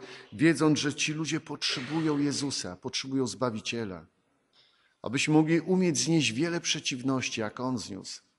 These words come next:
aby nas uratować. I pośród tych przeciwności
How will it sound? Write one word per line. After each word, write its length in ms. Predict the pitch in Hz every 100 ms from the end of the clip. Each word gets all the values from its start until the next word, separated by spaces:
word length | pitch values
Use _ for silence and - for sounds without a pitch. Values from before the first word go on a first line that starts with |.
| _ _ _ _ _ - - -
aby 180 | 98
nas 300 | 117 113 -
uratować. 760 | 104 92 98 92 87 90 - - _ _ _ _ _ _ _ _ _ _ _ - - - _ _ _ -
I 80 | 107
pośród 320 | 139 156 143
tych 140 | 175
przeciwności 920 | - 165 - 156 139 165 151 - 160